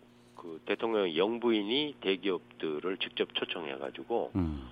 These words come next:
Speaker 1: 어, 뭐, 비공개적으로 어떤 일을 한다. 이건 처음이었죠.
Speaker 2: 네, 그 전에도 이런 경우는 없었고.
Speaker 1: 예, 그리고 뭐, 최순실 국정농단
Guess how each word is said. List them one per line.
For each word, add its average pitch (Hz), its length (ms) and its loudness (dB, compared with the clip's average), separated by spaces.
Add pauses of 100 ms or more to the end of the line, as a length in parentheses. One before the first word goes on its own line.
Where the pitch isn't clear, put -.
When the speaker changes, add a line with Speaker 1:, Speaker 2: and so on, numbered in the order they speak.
(200)
Speaker 1:
어, 71 600 -6
뭐, 67 200 -8
비공개적으로 71 1300 -4
어떤 71 320 -8
일을 71 200 -8
한다. 104 300 0
이건 104 440 -6
처음이었죠. 170 600 -2 (220)
Speaker 2:
네, 95 180 4 (280)
그 120 140 6
전에도 110 440 4
이런 101 260 6
경우는 98 300 6
없었고. 71 800 -4
Speaker 1:
예, 98 200 4
그리고 170 300 4
뭐, 151 140 6
최순실 185 600 4
국정농단 180 640 4